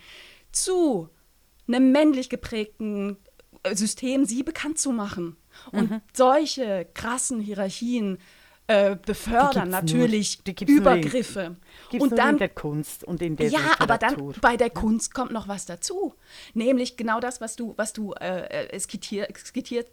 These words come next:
Speaker 1: skizziert hast mit einem linken Umfeld, was eben Künstlern eine Narrenfreiheit zugesteht. Ein,
Speaker 2: Hm.
Speaker 1: oh, Künstler sind eben nicht die Norm. Sie müssen sich auch nicht wie die Norm verhalten.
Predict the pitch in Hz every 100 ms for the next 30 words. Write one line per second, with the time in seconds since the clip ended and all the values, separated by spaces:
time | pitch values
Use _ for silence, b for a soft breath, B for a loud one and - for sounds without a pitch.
0 | _ - - 185 - 233 233 220 - 214
1 | 220 - 208 202 202 208 220 - 208 247
2 | 262 208 202 262 - B B B 294 330
3 | 330 - 302 320 220 196 - 349 381 311
4 | - 220 196 175 - B B B B -
5 | 233 233 233 254 269 294 349 359 370 -
6 | 262 220 202 202 - 208 180 - 180 175
7 | 135 - - B B - 254 202 269 -
8 | 320 339 - 254 254 254 247 233 254 320
9 | 302 - 240 233 226 226 240 262 294 277
10 | 190 156 220 254 262 233 226 208 214 214
11 | 220 214 - 196 208 220 226 226 226 220
12 | 233 247 262 226 185 b - 208 214 247
13 | 247